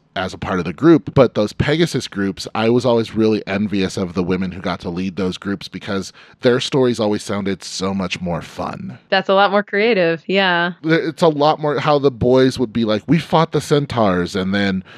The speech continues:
Speaker 1: the girls would be like, "We made friends with the centaurs, and then they let us ride them to the village, and then we didn't have to fight the goblins 'cause they took us away we didn't know."
Speaker 2: <laughs>
Speaker 1: And it was, uh, th-, they always just had these really great stories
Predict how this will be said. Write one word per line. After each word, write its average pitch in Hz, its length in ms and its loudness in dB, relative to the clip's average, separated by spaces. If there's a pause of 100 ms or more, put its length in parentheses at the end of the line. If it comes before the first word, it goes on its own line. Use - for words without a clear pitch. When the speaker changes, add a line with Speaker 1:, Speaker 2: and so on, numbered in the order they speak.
(160)
Speaker 1:
the 120 100 2
girls 117 300 0
would 101 120 -2
be 104 120 -2
like, 98 200 -2
"We 196 120 4
made 247 200 2
friends 226 280 2
with 208 100 4
the 180 100 2
centaurs, 147 480 2
and 139 140 2
then 180 120 2
they 180 100 6
let 175 180 4
us 175 160 2
ride 139 380 0
them 123 300 4
to 143 120 -2
the 139 100 4
village, 127 460 2
and 113 160 -2
then 127 140 -2
we 139 100 0
didn't 143 200 0
have 143 120 -2
to 151 80 -2
fight 139 320 -2
the 160 100 0
goblins 139 500 0
'cause 120 180 -4
they 120 120 2
took 135 220 -4
us 147 140 2
away 139 260 4
we 135 140 2
didn't 139 220 2
know." 165 180 8
Speaker 2:
<laughs> 294 120 6
Speaker 1:
And 226 360 2 (180)
it 156 120 2
was, 156 260 2
uh, 151 160 -2 (100)
th-, - 140 -10 (180)
they 160 80 4
always 175 200 4
just 170 140 -4
had 151 180 0
these 151 180 -4
really 143 380 0
great 120 440 -2
stories 101 720 -2